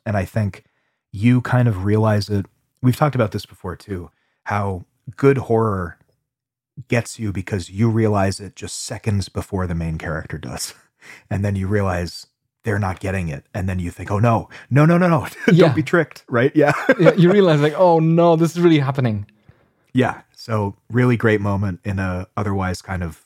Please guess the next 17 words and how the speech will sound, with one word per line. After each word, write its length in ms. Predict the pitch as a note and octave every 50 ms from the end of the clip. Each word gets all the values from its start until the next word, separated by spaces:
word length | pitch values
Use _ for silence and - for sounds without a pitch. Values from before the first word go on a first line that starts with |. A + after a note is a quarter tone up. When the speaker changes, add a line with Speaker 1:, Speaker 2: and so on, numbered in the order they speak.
| _ _ _
Speaker 1:
sleeper 420 | - - - G#2 F2+ - F2 D#2+ D#2
game 420 | E2 D#2 D#2 D2+ D2+ D2 D#2 - _ -
that 140 | - E2
I 100 | E2 E2
think 260 | - - F#2+ E2+ - -
is, 200 | D#2 D2+ - -
uh, 160 | D#2+ D#2 D2+
not 180 | E2+ F#2+ G#2+
talked 220 | - B2+ C3+ - -
about 180 | E2 C#2+ C2+
enough. 260 | C#2 C#2 C#2 - _ _ _ _ _ _ _ _ -
Speaker 2:
Well, 340 | D#3+ F3 F3 F3+ F3+ F3+ _ _ _ _ _ _ _ _ -
I 360 | C#3 E3+ F#3+ G#3+ A3 B3 C4+ - _ _ _ _ _ _ _ _ -
have 340 | B2 C3+ C#3 C#3 C#3+ C3 C3
a 60 | - B2
last 520 | A2+ A#2 C#3 F3 G#3+ G#3+ - - _ -
story 680 | - - G#3 F#3+ D#3 A2 G2+ G#2 G#2+ A#2 C#3 E3 G3+